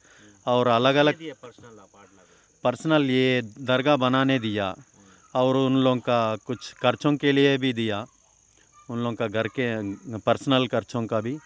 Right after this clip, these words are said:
Speaker 2: फिर आपका अकीदा किस लिए टूटा अभी?
Speaker 1: हाँ, यकीदा इसीलिए कुछ हमारे सामने उसका ऑडियोस, वीडियोस मिला। उन गंदे काम कर रहा नाइट का टाइम में, उन लोगों को, इन लोगों को बुला लेके बच्चों को।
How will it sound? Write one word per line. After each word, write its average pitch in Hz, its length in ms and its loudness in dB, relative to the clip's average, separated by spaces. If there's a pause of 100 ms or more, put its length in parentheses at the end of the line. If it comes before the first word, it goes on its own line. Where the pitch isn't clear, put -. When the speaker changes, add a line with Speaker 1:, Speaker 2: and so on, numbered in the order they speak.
(100)
Speaker 2:
फिर 131 120 -16
आपका 131 200 -10
अकीदा 147 460 -14
किस 147 260 -20
लिए 156 120 -12
टूटा 120 280 -20
अभी? - 240 -20 (260)
Speaker 1:
हाँ, 131 240 4
यकीदा 139 500 0
इसीलिए 151 680 -2 (180)
कुछ - 260 -4
हमारे 135 440 2
सामने 143 340 0
उसका 139 440 0
ऑडियोस, 131 480 2 (200)
वीडियोस 123 500 -2
मिला। 107 300 0 (1160)
उन 143 160 2
गंदे 131 300 4
काम 151 240 2
कर 135 160 2
रहा 107 220 -2 (220)
नाइट 123 320 -2
का 135 300 0
टाइम 123 260 -2
में, 117 260 -6 (480)
उन 123 120 -2
लोगों 131 240 2
को, 135 160 -2
इन 120 100 0
लोगों 123 220 0
को 131 120 -8
बुला 113 280 0
लेके 117 260 -2
बच्चों 110 380 -6
को। 110 220 -10